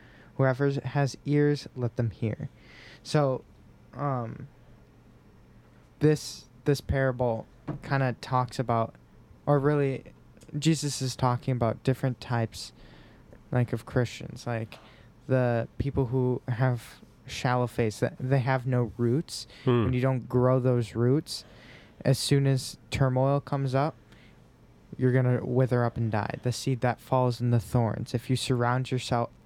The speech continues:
Speaker 1: with thorns, they're gonna choke you out, and your faith is gonna die.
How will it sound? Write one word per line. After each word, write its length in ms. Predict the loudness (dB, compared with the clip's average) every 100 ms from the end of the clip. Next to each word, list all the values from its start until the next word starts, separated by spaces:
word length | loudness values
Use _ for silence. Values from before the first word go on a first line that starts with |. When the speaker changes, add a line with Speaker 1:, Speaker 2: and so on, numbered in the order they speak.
| -20 -20 -6
Speaker 1:
with 380 | -4 -4 -6 -20 -20
thorns, 720 | -4 0 2 0 -2 -6 -14 -20 -20 -20 -4
they're 100 | 0
gonna 200 | 0 0
choke 360 | 0 0 0
you 140 | 0 0
out, 180 | 0 0
and 80 |
your 80 | -4
faith 340 | -2 0 0 0
is 140 | -2
gonna 240 | 0 0
die. 400 | 0 -2 -2 -6